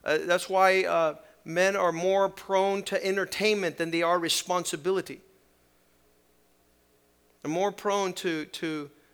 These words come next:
to comforts than to suffering. Luke fourteen twenty-six, he said it like this. He says, Listen, this call to be a disciple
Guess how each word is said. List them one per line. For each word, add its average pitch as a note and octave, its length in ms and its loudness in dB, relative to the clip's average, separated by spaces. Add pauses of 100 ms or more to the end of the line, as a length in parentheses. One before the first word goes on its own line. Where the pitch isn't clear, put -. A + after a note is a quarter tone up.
(140)
to G#3 140 -8
comforts - 800 -6 (760)
than D#3+ 160 2
to D#3+ 100 -8
suffering. C3 460 -4 (2500)
Luke F#3+ 200 2
fourteen G3 380 0
twenty-six, F#3+ 580 0
he F#3 80 -4
said F#3+ 200 2
it F3+ 80 -2
like F3 200 -2
this. G3 240 -2
He F3+ 80 -6
says, F3 240 -2
Listen, G3 320 -2 (400)
this F#3 180 4
call G#3+ 420 2
to G#3+ 120 -2
be G3 120 -2
a F#3+ 60 2
disciple F#3 760 0